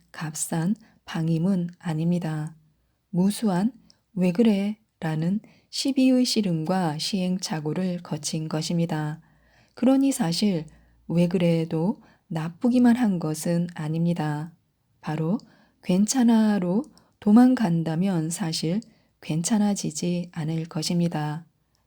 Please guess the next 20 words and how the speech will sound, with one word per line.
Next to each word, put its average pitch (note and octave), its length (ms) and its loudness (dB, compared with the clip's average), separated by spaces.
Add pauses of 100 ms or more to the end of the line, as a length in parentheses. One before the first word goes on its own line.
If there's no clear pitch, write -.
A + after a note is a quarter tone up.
이래서 E3 580 -2 (440)
"왜 F3 220 2
그래?"는 G#3 560 2 (120)
중요합니다. D#3+ 920 -4 (280)
다만 A#3+ 400 4
그것이 F3 680 0 (280)
끝이 C#4 420 -2
아니라는 E3+ 680 0
것입니다. D#3+ 760 -2 (720)
해답이 C4+ 440 2
있을 G#3 280 2
수 G3+ 220 -2
없음을 E3+ 580 -2 (400)
발견하게 G3+ 720 0
되는 E3+ 320 0
지점에서 D#3 720 -4 (540)
"괜찮아"라는 A3 1080 2
말이 D#3+ 580 -2
내게로 D#3+ 600 -4 (280)
들어옵니다. D#3 960 -4